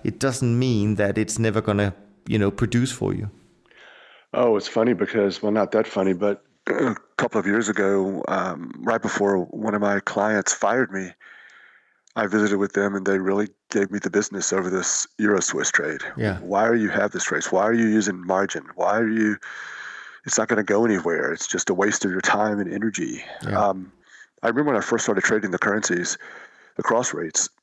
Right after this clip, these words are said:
Speaker 2: many years ago, I would talk to the brokers at the banks and they would say, "Well, it's, there's no use trading some of these European crosses because the governments have a ban."
Speaker 1: Mm.
Speaker 2: And so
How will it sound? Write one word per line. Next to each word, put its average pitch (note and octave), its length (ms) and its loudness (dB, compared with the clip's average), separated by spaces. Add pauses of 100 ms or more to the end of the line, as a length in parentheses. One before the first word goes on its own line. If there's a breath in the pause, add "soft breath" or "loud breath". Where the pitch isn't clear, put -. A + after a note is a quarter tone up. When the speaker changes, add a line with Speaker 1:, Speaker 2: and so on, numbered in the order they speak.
(160)
Speaker 2:
many C3+ 160 2
years G#2 220 4
ago, F2 420 0
I F#2+ 180 2
would F#2 160 -4 (240)
talk G2 220 0
to A2+ 60 -4
the F#2+ 80 -8
brokers F#2+ 540 0
at - 120 -6
the F#2+ 60 0
banks F#2 480 0
and F#2 140 -4
they F#2 80 2
would F2+ 160 -2
say, F2+ 320 0 (420 loud breath)
"Well, F#2+ 140 2
it's, F#2+ 120 -4
there's G#2+ 180 0
no A#2 100 2
use G#2 380 2
trading G2+ 320 2
some G2 160 -2
of F#2 40 -2
these F2+ 140 -2
European F#2+ 460 0
crosses G2+ 460 -2
because F#2+ 360 -2
the G2+ 100 -4
governments F2+ 560 -2 (260 loud breath)
have G2 120 0
a F2 80 0
ban." F2+ 540 0 (320 soft breath)
Speaker 1:
Mm. G#2+ 300 -2 (320)
Speaker 2:
And F2+ 440 0 (160)
so F#2+ 280 2